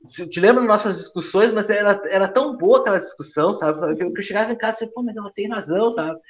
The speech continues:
E, e aí, de-, e eu, e a Flávia lembra que eu sempre fui madrugador, tu te lembra, Flávia? Desde hoje, eu, a-,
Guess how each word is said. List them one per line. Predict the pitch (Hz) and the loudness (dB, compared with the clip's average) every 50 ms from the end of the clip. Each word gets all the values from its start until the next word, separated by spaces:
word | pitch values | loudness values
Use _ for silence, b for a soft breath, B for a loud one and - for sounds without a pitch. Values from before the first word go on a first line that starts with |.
| B B B B B B B B | B B B B B B B B
E, | - 185 190 180 185 185 | -10 -10 -10 -8 -4 2
e | 185 | 4
aí, | 190 185 190 214 220 | 4 4 4 2 0
de-, | - 247 247 - - | -2 -6 -8 -8 -6
e | 208 196 | 0 2
eu, | 220 214 170 - - - | 2 2 2 0 -8 -8
e | 185 190 190 185 | -4 0 0 2
a | 175 165 | 2 2
Flávia | - - 170 175 190 233 | 2 2 2 2 2 2
lembra | 254 262 262 240 202 | 2 2 2 2 0
que | - - | -2 -4
eu | 156 | -4
sempre | 151 - 185 - - | -4 -4 -8 -8 -8
fui | - 202 | -8 -4
madrugador, | 190 190 190 196 196 180 190 196 196 196 196 196 208 202 202 | -4 -2 -2 -2 -2 0 0 0 0 2 0 0 0 -2 -6
tu | - - | -8 -10
te | - 160 | -6 -4
lembra, | 151 143 160 185 214 214 196 | -2 0 0 -2 -2 -4 -6
Flávia? | - - 123 120 113 110 113 _ _ b b b b _ | -6 -8 -10 -10 -10 -14 -16 _ _ b b b b _
Desde | 135 160 190 247 240 226 233 | 2 4 6 6 6 4 4
hoje, | 220 202 208 214 214 - - 151 143 | 4 4 4 4 2 2 0 -4 -4
eu, | 139 139 139 135 135 | -4 -4 -6 -6 -6
a-, | 131 120 123 123 123 120 113 | -8 -8 -10 -10 -10 -10 -10